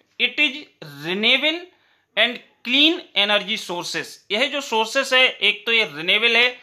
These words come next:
और क्लीन एनर्जी सोर्सेस है। सेकंड है चीप इंस्टॉलेशन,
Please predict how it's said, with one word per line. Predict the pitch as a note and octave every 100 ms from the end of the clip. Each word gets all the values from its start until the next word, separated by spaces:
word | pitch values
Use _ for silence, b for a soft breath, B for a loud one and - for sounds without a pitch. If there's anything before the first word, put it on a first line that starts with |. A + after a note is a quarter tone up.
| B B A3
और | A3 - -
क्लीन | G#3+ C#4+ - -
एनर्जी | G3 G3+ F#3 A3
सोर्सेस | - E3+ D#3+ E3+ D#3+
है। | C#3+ - _
सेकंड | - G#3+ A3 B3+ B3+
है | C4 B3+ - -
चीप | B3+ C#4 D4 - - _ _ -
इंस्टॉलेशन, | G#3 - A3+ A3+ F3 D#3+ E3+